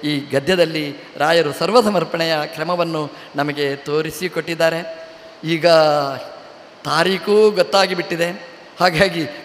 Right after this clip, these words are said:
ದಿನ ಮುಹೂರ್ತ ಒಳ್ಳೆಯ ನಿಶ್ಚಯ ಆಗಿದೆ. ಇನ್ನೇನು ಹೆಚ್ಚು ಕಾಲ ಇಲ್ಲ,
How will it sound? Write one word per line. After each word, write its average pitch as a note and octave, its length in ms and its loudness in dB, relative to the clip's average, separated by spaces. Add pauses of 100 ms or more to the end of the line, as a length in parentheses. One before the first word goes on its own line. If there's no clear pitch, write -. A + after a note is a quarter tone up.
(140)
ದಿನ G#3 160 4 (140)
ಮುಹೂರ್ತ F3+ 460 2 (480)
ಒಳ್ಳೆಯ A3 360 4
ನಿಶ್ಚಯ A3 460 4 (400)
ಆಗಿದೆ. F#3+ 680 0 (120)
ಇನ್ನೇನು F#3+ 380 2
ಹೆಚ್ಚು F#3+ 400 -2
ಕಾಲ F3 260 2
ಇಲ್ಲ, G3 260 2